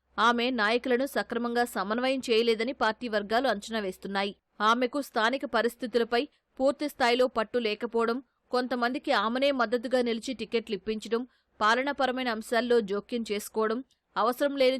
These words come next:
చోట ప్రభుత్వ కార్యక్రమాల అమలులో భాగస్వామ్యం చేయడం లాంటివి పాలనాపరంగా ఇబ్బందులు తలెత్తుతున్నట్లు పార్టీ సీనియర్లు చెబుతున్నారు. తెలంగాణలో కాంగ్రెస్ ప్రభుత్వం ఉండడంతో రాష్ట్రంలో కాంగ్రెస్ పార్టీ అధికారంలోకి వచ్చిన తర్వాత నియమితులైన ఈమె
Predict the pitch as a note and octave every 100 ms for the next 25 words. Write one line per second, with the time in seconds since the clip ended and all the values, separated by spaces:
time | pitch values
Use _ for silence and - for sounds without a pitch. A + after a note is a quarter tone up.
0 | C4 A#3+ B3 - A3 A3 B3+ A#3 G#3+ A3+
1 | A#3+ A#3 A3+ G3 G#3 A3+ A#3 G#3+ G3 G3+
2 | A#3 A#3 A3+ A#3 A3 G3 G#3 G#3+ G3 G#3+
3 | C4 A3+ G#3 - _ _ F#3+ G#3 B3 C4
4 | B3 A#3+ A#3+ B3 A3 F3 A3+ B3 A#3+ G3
5 | G#3+ B3+ A#3 A3+ G#3 A3+ C4+ G#3+ G#3+ A#3+
6 | A#3 G#3+ G#3+ A#3+ A3+ G3+ F3+ E3 G3+ G3
7 | G3+ - _ _ _ A3 A#3+ C4 A#3+ A#3
8 | B3 A#3+ G#3+ A#3+ - - G#3 A3+ A#3 A3
9 | G3+ G#3+ A3+ B3+ F#3+ - _ - G#3+ B3
10 | - B3 B3 C4 G#3+ A#3+ C4 - A3+ A#3+
11 | A3+ G3+ A3+ A#3 B3 A#3 A3+ G3 A3+ G#3
12 | F#3+ F#3+ G#3 A#3+ C4 - _ _ G#3 A3+
13 | C#4 C#4 C#4 C4+ C4 A#3 A#3